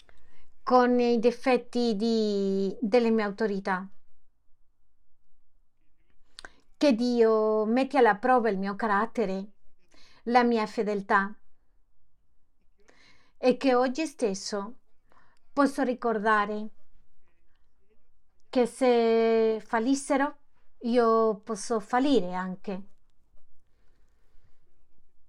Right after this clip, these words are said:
Ma quello che tu devi avere chiaro, a parte delle promesse del Signore, perché io ti ho detto che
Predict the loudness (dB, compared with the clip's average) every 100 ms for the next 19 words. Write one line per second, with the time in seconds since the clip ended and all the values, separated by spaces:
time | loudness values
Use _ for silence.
0 | -20 -20 -20 -20 -18 -4 2 4 4 4
1 | 4 0 -2 -2 2 2 2 2 -2 -2
2 | 2 4 4 0 -4 -16 -20 -20 -20 -20
3 | -20 -12 -2 0 4 4 4 0 0 0
4 | 0 -2 -2 -6 -6 -6 -6 -6 -6 -6
5 | -6 -8 -12 -20 -20 -20 -6 -4 -4 -2
6 | 0 0 0 0 0 -2 -6 0 2 2
7 | 0 -2 -6